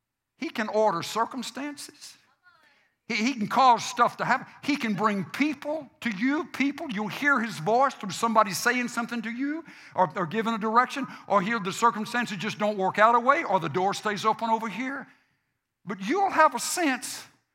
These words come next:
"Whoa, I think that was the Lord talking to me." It'll make anywhere you work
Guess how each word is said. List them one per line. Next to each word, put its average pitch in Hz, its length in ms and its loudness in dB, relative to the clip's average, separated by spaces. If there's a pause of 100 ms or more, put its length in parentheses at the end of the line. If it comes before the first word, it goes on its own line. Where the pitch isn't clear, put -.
"Whoa, 294 520 4 (760)
I - 580 -14
think 160 220 -6
that 170 180 -2
was 147 140 -10
the 139 80 -4
Lord 220 320 -6 (100)
talking - 340 -16
to - 1500 -12
me." 302 40 4
It'll 320 200 2
make 226 280 4 (200)
anywhere 285 1160 4
you 254 200 2
work 185 600 2